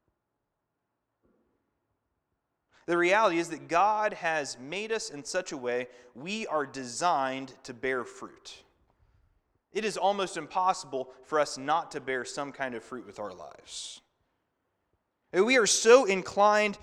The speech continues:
to bear fruit that one of the dangers that we run into is that, like the people of Isaiah chapter five, we are going to bear the fruit of the vine in which we are connected,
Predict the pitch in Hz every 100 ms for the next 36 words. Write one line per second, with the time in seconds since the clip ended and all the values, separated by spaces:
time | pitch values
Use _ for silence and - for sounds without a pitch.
0 | - - 175 160 165 160 - 262 - 156
1 | 185 294 233 190 180 226 254 214 185 170
2 | 165 208 208 - - 156 170 180 269 285
3 | - 113 107 147 _ _ _ _ _ _
4 | _ _ _ _ 202 196 190 226 277 208
5 | - 247 262 262 247 - - - 190 160
6 | - - - 180 165 147 208 214 208 202
7 | 185 - 139 - 214 196 135 123 123 -
8 | - _ _ _ _ _ _ _ - 143
9 | 226 262 277 277 - - _ 170 165 165
10 | 240 247 226 170 170 175 156 139 - 226
11 | 254 247 - 160 147 131 117 185 208 214
12 | 208 156 139 147 190 - 170 156 151 143
13 | 127 113 -